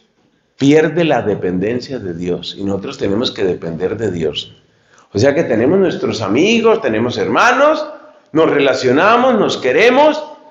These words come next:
pero si un día tengo que contradecirte, incluso en público, te voy a contradecir y espero que tú hagas lo mismo conmigo.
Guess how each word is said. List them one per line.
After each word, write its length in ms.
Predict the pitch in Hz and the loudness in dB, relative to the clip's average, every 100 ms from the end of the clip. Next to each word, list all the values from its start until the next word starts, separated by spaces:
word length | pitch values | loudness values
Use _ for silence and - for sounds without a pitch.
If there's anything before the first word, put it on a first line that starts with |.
| _ - | _ 0
pero 220 | 151 139 | 2 2
si 200 | 143 147 | 2 2
un 220 | 220 247 | 4 2
día 320 | 233 175 131 | 4 4 2
tengo 280 | 160 175 196 | 0 0 -2
que 140 | 175 | -4
contradecirte, 800 | 156 139 131 131 120 - 117 113 | -2 -4 0 0 0 -4 -6 -6
incluso 380 | 101 104 139 156 | -6 -4 -2 -2
en 120 | 160 | -2
público, 560 | 165 175 202 202 202 208 | -2 -2 -2 -6 -10 -8
te 80 | 95 | -4
voy 220 | 87 98 | -2 0
a 100 | 151 | 0
contradecir 560 | 165 147 117 98 90 175 | -2 -6 -4 -4 -4 -4
y 60 | 123 | -6
espero 360 | - 113 127 | -4 -2 -2
que 100 | 123 | -4
tú 140 | - 101 | -6 -4
hagas 220 | 123 120 | -4 -6
lo 80 | 95 | -8
mismo 340 | 87 113 104 | -8 -10 -12
conmigo. 440 | 78 78 73 - | -12 -12 -14 -18